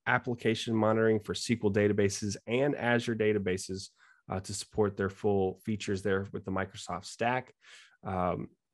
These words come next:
Datadog continues to, uh, be one that all the hyperscalers are, are leveraging in some form or fashion, uh, continues to grow,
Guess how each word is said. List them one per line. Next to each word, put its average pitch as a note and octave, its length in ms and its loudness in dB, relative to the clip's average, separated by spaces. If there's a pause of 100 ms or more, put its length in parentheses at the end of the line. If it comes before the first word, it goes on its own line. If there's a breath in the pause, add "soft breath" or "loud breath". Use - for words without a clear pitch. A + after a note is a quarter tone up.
(140)
Datadog B2+ 760 4
continues G#2+ 1080 2 (100)
to, G#2 340 0 (380 soft breath)
uh, G2+ 300 -2 (320)
be B2+ 340 4
one A#2 440 4
that G#2+ 260 4 (160)
all B2+ 260 6
the B2+ 140 6
hyperscalers A#2 920 4
are, G2 200 4 (160)
are F2+ 240 0 (100)
leveraging A#2 480 6
in F#2+ 80 4
some A2+ 300 2
form G#2+ 280 4
or E2 180 -6
fashion, C3 560 4 (440 loud breath)
uh, F#2+ 220 2
continues D3 720 6
to G#2+ 80 -2
grow, A2+ 640 8